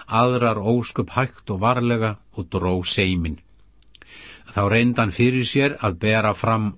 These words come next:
ótal stök orð á álfatungu, ef vera kynni að þar væri lykilorðið. En ekkert gerðist. Hamrarnir gnæfðu upp í náttmyrkrið, ótal stjörnur loguðu,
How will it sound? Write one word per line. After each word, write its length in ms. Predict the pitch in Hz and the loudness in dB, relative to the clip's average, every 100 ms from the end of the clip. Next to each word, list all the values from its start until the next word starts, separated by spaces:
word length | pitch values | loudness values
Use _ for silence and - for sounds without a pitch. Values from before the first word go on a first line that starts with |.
| - | 0
ótal 560 | 127 135 - 117 117 - | 0 -2 -4 -2 -2 -4
stök 560 | - - 101 117 123 - | -8 -6 -2 0 -2 -2
orð 400 | 113 135 139 107 | 0 2 2 0
á 60 | |
álfatungu, 800 | 90 92 113 120 - 139 135 156 175 - - - - | 0 0 2 0 0 -2 0 -2 -4 -10 -20 -20 -8
ef 220 | 139 139 123 | 0 0 2
vera 340 | 143 147 123 | 2 2 0
kynni 520 | - 139 131 117 110 | 0 0 2 2 0
að 160 | 113 104 | -4 -2
þar 240 | 131 120 90 | 0 0 0
væri 280 | 95 90 104 | 0 0 0
lykilorðið. 600 | 143 - 104 90 82 78 - - - - - - - - - - | 0 0 -2 -2 -4 -8 -14 -20 -20 -20 -20 -20 -20 -20 -20 -8
En 160 | - 101 | -2 0
ekkert 400 | 113 - 127 - | 0 0 -4 0
gerðist. 600 | 117 95 80 - - - _ _ _ _ _ - | 0 0 -2 -8 -12 -14 _ _ _ _ _ 0
Hamrarnir 560 | 120 139 131 123 120 92 | 2 2 2 0 0 -2
gnæfðu 500 | 110 117 131 131 120 | 0 2 2 2 0
upp 100 | - | 0
í 80 | 95 | -2
náttmyrkrið, 800 | 113 117 127 123 - 117 113 - - - - - | -2 -2 -2 -2 -2 -4 -4 -6 -20 -20 -20 -2
ótal 500 | 113 131 120 - 90 | 2 2 0 -2 -2
stjörnur 600 | - 123 127 131 110 90 | -2 0 2 2 -2 -2
loguðu, 640 | 90 117 127 117 104 101 | 0 2 2 0 -2 -6